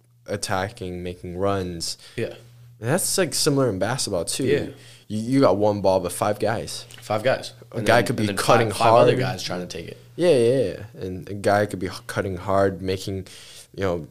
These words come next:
Speaker 1: those sprints, and the ball might not come to him four, four out of five times.
Speaker 2: Mm-hmm. Yeah, yeah,
Speaker 1: Yeah.
Speaker 2: exactly. Like, the look might not be there. That's why there's other looks, and that's why basketball is a great sport, because you always have, have backups to a play.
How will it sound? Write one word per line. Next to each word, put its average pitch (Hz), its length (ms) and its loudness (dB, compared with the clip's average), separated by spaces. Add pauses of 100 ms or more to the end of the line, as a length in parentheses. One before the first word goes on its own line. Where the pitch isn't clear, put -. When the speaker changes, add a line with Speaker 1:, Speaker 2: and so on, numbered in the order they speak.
(120)
Speaker 1:
those 107 180 0
sprints, 110 460 0
and 95 280 -6 (260)
the 104 240 -8
ball 104 220 4
might 101 220 0
not 92 200 -4
come 107 160 -4
to 104 120 -8
him 92 60 -8
four, - 360 -2
four - 400 4
out 104 180 4
of 92 140 -2
five 113 260 -2
times. 113 480 -8
Speaker 2:
Mm-hmm. 107 180 -6 (220)
Yeah, 123 100 -6 (100)
yeah, 90 100 -8
Speaker 1:
Yeah. 80 280 -8
Speaker 2:
exactly. 104 480 -8
Like, 85 320 -10 (680)
the 107 80 0
look 110 260 0
might 101 180 -4
not 101 200 -6
be 113 140 -6
there. 123 260 -6
That's 95 180 -8
why 92 120 -4
there's 87 180 -8
other 90 200 -6
looks, 92 340 -6
and 85 100 -10
that's 90 180 -10
why 85 100 -6
basketball 85 480 -10
is 80 120 -12
a 78 60 -14
great 87 300 -4
sport, - 300 -2
because - 380 -14 (420)
you - 140 -6
always 107 260 2
have, 90 240 -6 (100)
have 87 180 -8
backups - 560 -8 (380)
to - 140 -2
a 78 60 2
play. - 300 -6